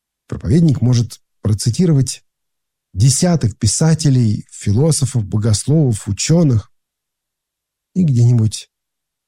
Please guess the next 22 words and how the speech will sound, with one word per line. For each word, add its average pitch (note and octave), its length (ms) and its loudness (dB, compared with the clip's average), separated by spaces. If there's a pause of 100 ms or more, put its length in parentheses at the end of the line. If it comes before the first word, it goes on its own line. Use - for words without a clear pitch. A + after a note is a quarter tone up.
(180)
в G2+ 80 -2
лучшем C3 300 0
случае, A2+ 460 -2
коротко C#3+ 540 0
обратиться G2 520 -2
к G2+ 40 -6
Божьему G2+ 480 0
Слову. F#2+ 460 -4 (1500)
Какое-то A3 420 0
время G#3+ 360 2
я E3 160 2
тоже E3+ 460 0
хотел D#3 380 0
быть D#3 360 -2 (280)
интеллектуальным C3+ 840 0
проповедником. G2 680 -4 (1200)
А D3 80 -4
потом E3+ 280 0
увидел A#2+ 300 2
две G#2 240 0
вещи. - 460 -6 (840)
Во-первых, E3+ 480 0